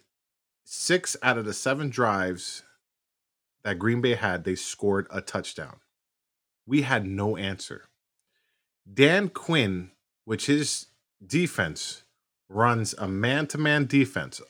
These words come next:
all y-, all year long, decided to run zone in crucial situations, and we kept on getting beat. And not just beat, I mean, there was wide receivers wide open.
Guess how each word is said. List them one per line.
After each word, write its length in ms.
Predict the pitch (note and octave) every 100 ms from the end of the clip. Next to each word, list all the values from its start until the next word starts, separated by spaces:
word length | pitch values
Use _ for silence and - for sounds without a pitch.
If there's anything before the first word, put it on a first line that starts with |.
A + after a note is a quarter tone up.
| _
all 680 | F2+ G2+ B2+ C#3+ C#3+ D3 D3
y-, 320 | D3 C#3 - - _ _ _
all 200 | D3+ F#3
year 180 | F#3+ F3+
long, 360 | E3 G#2+ E2+ - _ _ _ _ _ _
decided 480 | A#2+ - E3+ F3 E3
to 120 | -
run 300 | C3+ C3 A#2+
zone 680 | G2 G2 C#3+ A#2+ F#2 F2+ F2+ _ _ _ _ _ _ _ _ _ _ _ _ -
in 180 | A#2+ G#2+
crucial 440 | - G3+ G#3 C#3+
situations, 840 | - A2 G2 B2 C#3 - F2+ - - _ _ _ _ -
and 140 | A#2+
we 100 | A#2
kept 280 | A2+ A#2 -
on 120 | G#2
getting 240 | F#2 E2+
beat. 360 | D#2 A2 G#2+ - _ _ _ _ _ _ _ _ _
And 100 | C#2+
not 240 | G2+ D3 -
just 360 | - - -
beat, 240 | - G2+ -
I 100 | -
mean, 200 | E2+ D#2 - _ _ -
there 140 | D3+
was 200 | G2 - - - _ _
wide 140 | A2+
receivers 560 | A#2+ A2 - G#2+ F#2 -
wide 420 | E2 F#2+ G2+ G2+
open. 460 | F#2+ F2+ D2+ C2